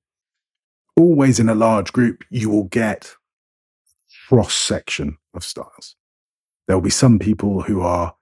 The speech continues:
very relationship focused, some people are very task focused, some people who think that everything is best done by being very relationship oriented and very task oriented. So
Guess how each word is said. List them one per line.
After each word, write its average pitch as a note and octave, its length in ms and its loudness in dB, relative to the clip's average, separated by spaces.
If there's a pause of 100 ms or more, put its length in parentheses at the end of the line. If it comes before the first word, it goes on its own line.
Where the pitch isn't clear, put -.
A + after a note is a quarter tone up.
(500)
very A#2 380 4
relationship G2+ 680 -2
focused, G2 540 -6
some E2+ 220 -6
people E2 240 -8
are E2 60 -10
very D#2 240 -10
task - 560 -6
focused, G2+ 580 -4 (380)
some A#2+ 220 6
people A2 360 4
who G2+ 240 0
think F#2+ 240 -4
that - 220 -8
everything A2 480 0
is G2 100 -4
best - 320 -6
done G2+ 300 -2
by F#2 260 -4
being F2+ 440 -4
very G2 260 0
relationship F#2+ 760 -4 (840)
oriented G2 520 -2
and B2 280 4
very G#2+ 200 -2
task A2 340 -6
oriented. G#2 240 -6
So D#2+ 160 -8